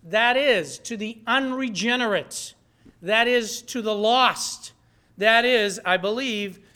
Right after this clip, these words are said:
to all mankind. And that's what he says. He says in verse eight, "And when he comes, he will convict," and I'll talk about those terms in a minute, "the world."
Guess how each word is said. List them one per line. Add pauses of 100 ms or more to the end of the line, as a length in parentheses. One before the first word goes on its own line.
(240)
to
all
mankind. (400)
And
that's
what
he
says. (320)
He
says
in
verse
eight, (200)
"And
when
he
comes,
he
will
convict,"
and
I'll
talk
about
those
terms
in
a
minute, (360)
"the
world."